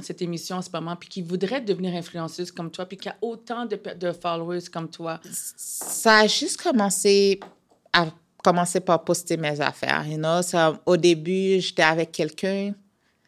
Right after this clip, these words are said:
Speaker 2: C'est fou à dire, mais, euh, il était comme, « Oh, arrête de poster ci sur les réseaux sociaux, arrête de poster ça. »
Speaker 1: On
Speaker 2: Et
Speaker 1: m'a
Speaker 2: puis,
Speaker 1: dit ça,
Speaker 2: j'ai,
Speaker 1: la même chose, oui.
Speaker 2: euh, j'ai, j'ai écouté cette personne-là, mais j'ai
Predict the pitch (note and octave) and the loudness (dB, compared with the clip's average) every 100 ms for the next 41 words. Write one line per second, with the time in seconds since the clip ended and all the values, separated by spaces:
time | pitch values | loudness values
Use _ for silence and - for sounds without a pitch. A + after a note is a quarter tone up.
0 | _ - F#3 F3+ A3+ G3 D#3+ F3+ G3 G3+ | _ 0 0 4 6 6 6 2 2 4
1 | F3+ E3 D#3+ D#3+ - _ _ _ _ _ | 2 0 0 -4 -8 _ _ _ _ _
2 | _ _ _ _ _ _ - F3 E3 E3 | _ _ _ _ _ _ 2 4 6 4
3 | E3 E3+ E3 F3+ G#3 F#3 A3 G#3+ G3 F3+ | 2 2 2 4 4 6 8 10 8 6
4 | F#3+ F3+ - F3+ - F3 - G3 - F#3 | 2 -2 -4 -4 -2 -4 -4 -6 -2 2
5 | E3 D#3 D#3 E3 - D#3+ - G3 G3 E3+ | 2 2 0 -2 -4 -4 2 4 4 4
6 | F3 D#3+ E3 E3 - - - F#3 F3+ E3+ | 0 0 -6 -8 -8 -6 2 4 4 2
7 | D#3+ D#3 F3 E3 E3 - D#3+ F3 E3+ E3+ | 0 0 -2 -2 -8 -8 -8 -8 -8 -4
8 | D#3+ D#3 - D#3 C#3+ - - - F3+ D#3+ | -2 -2 -4 -4 -4 -2 0 6 6 4
9 | - F3 - G#3 A3 A3 - F3 E3 E3+ | -4 -4 2 4 4 2 2 0 2 -4
10 | F3 F3+ E3+ D#3+ D#3 | 0 0 2 -2 -2